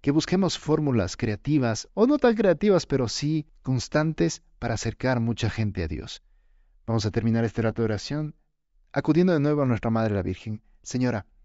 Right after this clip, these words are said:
queremos acompañarte en este Sábado Santo para prepararnos de la mejor forma a la vigilia pascual y de esta forma tener siempre a Cristo en nuestras vidas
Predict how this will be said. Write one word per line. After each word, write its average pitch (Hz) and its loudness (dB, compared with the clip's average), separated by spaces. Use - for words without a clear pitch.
queremos 127 0
acompañarte 120 -2
en 123 0
este 117 -4
Sábado 117 0
Santo 135 -2
para 107 0
prepararnos 127 0
de 120 -4
la 117 0
mejor 110 -2
forma 165 0
a 139 2
la 117 2
vigilia 123 -2
pascual - -10
y - -2
de 127 4
esta 196 2
forma 110 0
tener 110 -2
siempre 139 0
a 98 -4
Cristo 123 -2
en 107 -2
nuestras 120 -2
vidas 143 0